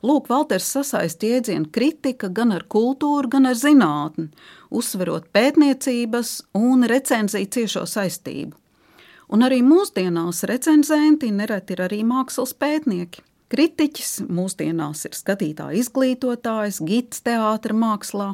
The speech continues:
kultūras komentētājs un arī tulkotājs, jo pārvērš izrādes valodu vārdu valodā. Precīzāk, tas pārvērš izrādes valodas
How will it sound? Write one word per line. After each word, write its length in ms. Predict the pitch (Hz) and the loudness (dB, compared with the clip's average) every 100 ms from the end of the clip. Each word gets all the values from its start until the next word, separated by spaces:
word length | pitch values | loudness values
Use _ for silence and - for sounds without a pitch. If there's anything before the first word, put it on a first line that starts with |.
| 196 _ - | -10 _ 4
kultūras 520 | 240 269 240 208 - | 4 4 2 0 0
komentētājs 800 | 233 226 214 214 208 208 196 220 | 2 2 0 -2 -4 -4 -4 -2
un 100 | 226 | -2
arī 160 | 247 226 | -2 -2
tulkotājs, 840 | 302 311 320 - 160 151 151 165 - - - - | -2 -2 -2 -4 -6 -10 -8 -10 -12 -18 -20 -18
jo 220 | - 185 180 | -2 0 2
pārvērš 520 | 240 269 214 190 262 | 2 2 2 0 -2
izrādes 460 | 254 214 190 185 - | -2 -2 -2 -4 -2
valodu 560 | 254 277 254 233 233 240 - | 0 0 2 2 0 -4 -8
vārdu 540 | 202 254 202 165 - | -6 -4 -4 -6 -8
valodā. 520 | 156 151 139 143 151 151 _ _ _ _ - - - | -8 -6 -8 -8 -10 -12 _ _ _ _ -20 -20 0
Precīzāk, 840 | 262 311 311 269 233 226 220 226 - _ _ _ | 0 2 2 2 0 -2 -4 -8 -20 _ _ _
tas 140 | 180 - | -12 -8
pārvērš 540 | 202 226 208 170 - - | -4 -2 -2 -4 -6 -8
izrādes 640 | 202 202 165 156 160 - | -4 -4 -6 -8 -10 -8
valodas 920 | 165 202 175 160 156 247 311 - - | -6 -6 -6 -6 -2 -2 -2 -6 -8